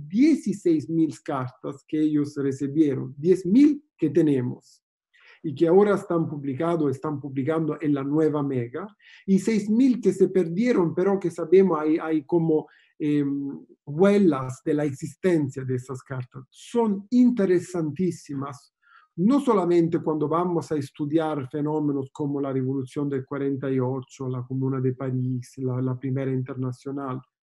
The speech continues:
fenómenos históricos, donde ahora podemos finalmente leer no solo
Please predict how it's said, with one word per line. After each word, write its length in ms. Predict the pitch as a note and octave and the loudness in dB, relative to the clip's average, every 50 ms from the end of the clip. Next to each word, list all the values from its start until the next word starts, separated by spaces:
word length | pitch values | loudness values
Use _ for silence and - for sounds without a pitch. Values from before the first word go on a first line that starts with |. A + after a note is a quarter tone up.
| _ _ _ _ _ _ _ _ _ _ _ _ _ _ _ _ | _ _ _ _ _ _ _ _ _ _ _ _ _ _ _ _
fenómenos 560 | - D3+ D#3 F#3 G3+ G#3 G3 E3+ D3+ C#3 C3 | -4 -2 0 2 2 4 4 2 2 0 -4
históricos, 680 | C#3 C3 - - B3+ C4 A#3+ G#3+ F#3 - D#3+ D3+ - - _ _ - - _ _ | -8 -10 -2 0 2 2 2 2 2 0 -2 -2 -4 -10 _ _ -20 -20 _ _
donde 340 | E3+ D#3+ F#3+ F#3+ F#3+ F3 F#3 | 2 4 6 6 6 4 2
ahora 340 | F#3 G#3+ A#3+ B3+ B3 G#3+ - | 2 4 4 4 2 2 2
podemos 480 | F3+ F#3 F3+ F3 E3+ E3+ E3 E3 - - | 4 6 6 6 6 4 2 0 -2 -2
finalmente 640 | F#3 F#3 F3 E3+ F3 G3 A3 A#3+ A#3+ G#3+ - F#3+ F#3 | -2 0 0 0 0 0 2 2 0 2 2 2 4
leer 260 | F#3+ F#3+ F#3+ F3+ E3 | 6 6 4 4 4
no 220 | F#3+ A3+ C#4 C#4+ | 2 2 2 2
solo 540 | - - - A3 G3+ F#3+ E3 D#3 D3 C#3+ - | 0 0 0 2 4 6 6 4 2 0 -6